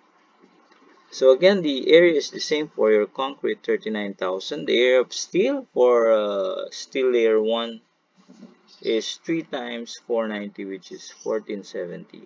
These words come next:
And the layer of steel, the area of steel at layer two is, uh, one, uh, rein-,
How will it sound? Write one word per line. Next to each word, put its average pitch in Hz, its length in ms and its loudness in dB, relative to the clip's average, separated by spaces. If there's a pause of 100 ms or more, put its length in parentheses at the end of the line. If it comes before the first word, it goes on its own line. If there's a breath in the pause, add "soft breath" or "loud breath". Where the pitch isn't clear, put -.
(100)
And 98 180 -10
the 98 80 -4
layer 113 400 0
of 107 100 -8
steel, 104 460 -6
the 104 160 0
area 131 140 0
of 120 120 -12
steel 110 320 -2
at 95 140 -8
layer 98 420 -2 (140)
two 139 320 -6
is, 98 520 -6 (1000)
uh, 98 80 -2
one, 123 560 -6 (640)
uh, 95 960 -10 (1200)
rein-, 120 240 -2